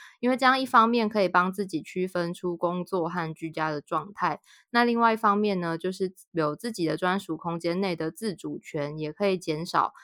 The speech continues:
和伴侣在工作时的互相干扰。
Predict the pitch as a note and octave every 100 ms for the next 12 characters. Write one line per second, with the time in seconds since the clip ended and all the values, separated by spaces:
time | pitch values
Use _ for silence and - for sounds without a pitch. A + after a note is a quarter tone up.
0 | - A#3+ A3+ A#3 G3 E3 D3+ F3+ F#3 F3
1 | F3+ F#3 E3 - D3 D3+ D#3+ G#3+ E3+ E3
2 | D#3+ D#3+ D3+ D3+ D3+ -